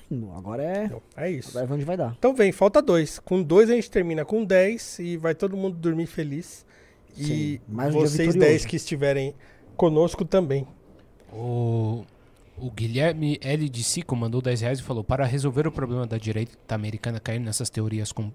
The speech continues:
Speaker 3: conspiratórias, não seria melhor o M B L achar pessoas sérias para conversar e
Speaker 1: Não,
Speaker 3: explicar a
Speaker 1: esque-,
Speaker 3: situação?"
Speaker 1: não vai ter, cara.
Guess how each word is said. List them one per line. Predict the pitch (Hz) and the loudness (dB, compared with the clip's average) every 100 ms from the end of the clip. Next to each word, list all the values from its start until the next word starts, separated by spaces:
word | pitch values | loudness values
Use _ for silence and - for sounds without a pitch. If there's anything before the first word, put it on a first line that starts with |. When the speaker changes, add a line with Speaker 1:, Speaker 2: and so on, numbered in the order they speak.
| - | -8
Speaker 3:
conspiratórias, | 117 110 110 107 131 127 | -6 -6 -6 -4 -2 -2
não | 120 | -2
seria | 165 160 147 | -4 -2 -2
melhor | 127 135 131 | 0 0 0
o | |
M | 123 110 | -4 -4
B | 107 | -4
L | 127 | -2
achar | 117 - | -4 -4
pessoas | 127 113 - 104 | -4 -4 -6 -6
sérias | - 131 123 | -4 -4 -4
para | - 113 | -6 -6
conversar | - 113 104 117 | -6 -6 -4 -2
e | 208 | 0
Speaker 1:
Não, | 214 | 2
Speaker 3:
explicar | 208 120 | 0 -2
a | |
Speaker 1:
esque-, | 107 | -6
Speaker 3:
situação?" | - 98 202 | -6 -4 -4
Speaker 1:
não | 226 | -2
vai | 214 | -4
ter, | - 147 | -6 -12
cara. | - 110 101 | -8 -6 -6